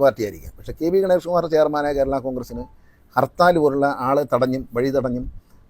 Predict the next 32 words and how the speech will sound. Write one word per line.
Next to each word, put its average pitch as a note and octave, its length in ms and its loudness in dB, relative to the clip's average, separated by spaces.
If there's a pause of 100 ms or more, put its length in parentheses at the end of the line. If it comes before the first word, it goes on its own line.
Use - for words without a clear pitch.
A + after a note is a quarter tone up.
ആളുകളെ C3 340 0 (360)
ബലം C3 180 -2
പ്രയോഗിച്ചുള്ള A#2+ 460 -4
സമരത്തോട് G#2+ 440 -4
യോജിപ്പില്ല. - 420 -12
ഞാൻ E3 160 0
എൽ F3+ 120 0
ഡി G3 40 4
എഫിൻ്റെ F#3 260 2
ഘടകകക്ഷിയാണ്. F3 640 2
എൽ D3 120 -2
ഡി F3+ 100 6
എഫിൻ്റെ E3+ 280 0
നിലപാടെന്താവാം, D#3+ 760 0
പക്ഷേ C3+ 240 -10 (480)
എൻ്റെ A3 280 4
പാർട്ടിയുടെ A3 340 6
നിലപാടുണ്ട് E3 360 8
അതിനകത്ത് A#2+ 320 2
തന്നെ. - 140 -20 (720)
എൽ C3+ 100 -4
ഡി F#3 60 8
എഫിലുള്ള G#3+ 260 6
ഓരോ G#3 240 8
പാർട്ടിക്കും G3 340 4
അവരുടേതായ F#3 320 8
നിലപാടുണ്ട്. C3+ 500 2 (420)
എൻ്റെ G#3+ 180 4
നിലപാട്, F#3+ 380 4
എൻ്റെ G3+ 280 0
പാർട്ടിയുടെ E3+ 380 2
നിലപാട്, B2+ 300 0